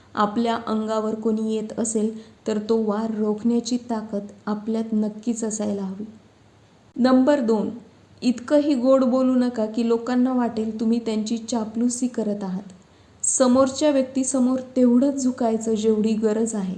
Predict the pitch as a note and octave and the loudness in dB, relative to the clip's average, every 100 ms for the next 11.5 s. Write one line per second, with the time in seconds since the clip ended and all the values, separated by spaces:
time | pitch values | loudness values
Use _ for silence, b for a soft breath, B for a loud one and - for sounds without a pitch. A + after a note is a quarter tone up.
0 | - B B - G#3+ A3+ G#3+ A#3 A3 A3 | -12 B B 0 4 4 4 2 2 -4
1 | B3+ A3+ A3 A3 - A3+ G#3 G#3+ A3+ A3 | -4 -2 -2 -4 -4 -6 -2 2 2 2
2 | G#3+ A#3+ B3+ G#3 - - - A3 A3 A3 | 2 2 2 0 -4 -10 -6 -2 0 0
3 | A3 A#3 A#3+ A#3+ - A#3+ G#3 G#3+ G#3+ - | 0 0 0 -4 -4 -2 -2 -4 -4 -6
4 | A3 A3 A3 A3 G#3+ A3 A3 A3 A3+ A3 | -4 -4 -4 -4 -4 -2 -2 -2 -2 -2
5 | G3+ G#3 B B - G#3+ A3+ A3+ A3+ G#3 | -4 -6 B B -6 -2 0 0 0 0
6 | A3 A3+ A3+ G#3+ G3 F#3+ F#3 - - b | 0 2 2 0 0 -4 -8 -14 -18 b
7 | b b b - A3+ B3 A3+ A3+ G#3+ B3 | b b b 0 2 2 4 2 2 -2
8 | A#3 A#3+ A#3 A#3 A#3 A#3+ - A3 A3+ A3+ | 0 0 2 0 -2 -4 -2 0 0 0
9 | A#3+ A3+ A3 A3 - G#3+ A3 G#3+ A3+ A3+ | 0 -2 -2 -4 -6 -4 -4 -4 0 0
10 | G#3+ G3 A#3 A3+ A3 A3 A#3 A#3 A3 G#3+ | 0 -2 0 0 0 0 -2 -2 -6 -2
11 | A#3+ A3+ G#3 G3 | 0 0 -2 -6